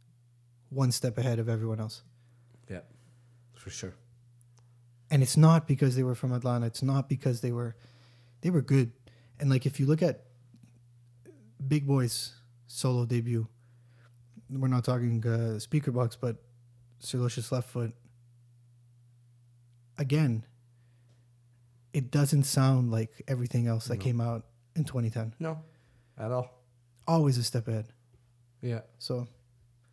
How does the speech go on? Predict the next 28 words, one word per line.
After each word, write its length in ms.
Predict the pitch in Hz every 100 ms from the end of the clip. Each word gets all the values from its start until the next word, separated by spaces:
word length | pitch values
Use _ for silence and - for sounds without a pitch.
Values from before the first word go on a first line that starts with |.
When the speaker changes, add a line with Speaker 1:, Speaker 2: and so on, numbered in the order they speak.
| - -
Speaker 2:
Playing 240 | 131 123
with 140 | 101 -
sounds, 480 | - 101 92 -
too. 280 | - 113 98 - _ _ -
Not 260 | 113 127 113
being 160 | 110
scared 400 | 90 - 104 101 -
to 120 | 95
really 540 | 95 92 92 90 90 - _ _ _ _ _ - 107
do, 300 | 110 104 101
be 260 | 107 123 110
different. 600 | 104 107 - 185 - - _ _ _ _ _ _ -
Speaker 1:
Never. 280 | 127 117 120 - _ _
Speaker 2:
Or 100 | 92
do 200 | 87 101
different. 560 | 101 117 - 135 151 - _ -
Speaker 1:
No. 160 | 127 - _ _ _ _ _ _ -
That's 200 | 160 160
addressed 360 | 135 147 147
very 280 | 139 135 131
early, 260 | 131 131 117
too, 180 | 147 139
in 60 | 123
the 80 |
career 380 | 113 123 123 123
where 120 | 117
you 140 | 117 117
get, 300 | 120 117